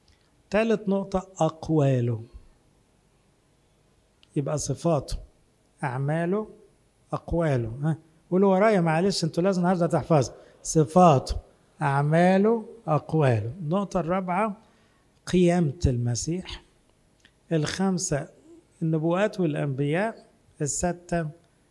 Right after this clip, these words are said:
شهادة الثالوث الأقدس. طبعا ممكن تحطوا السبعة الرسل والكنيسة، بس أنا يعني دي أكتر نقطة بتهاجم، فمش حاططها.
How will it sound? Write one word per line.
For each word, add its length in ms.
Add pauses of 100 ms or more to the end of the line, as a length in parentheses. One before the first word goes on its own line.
شهادة 600
الثالوث 560
الأقدس. 500
طبعا 200
ممكن 280
تحطوا 340
السبعة 440
الرسل 480 (480)
والكنيسة، 800 (220)
بس 180
أنا 280 (880)
يعني 180
دي 200
أكتر 360
نقطة 300
بتهاجم، 540
فمش 320
حاططها. 440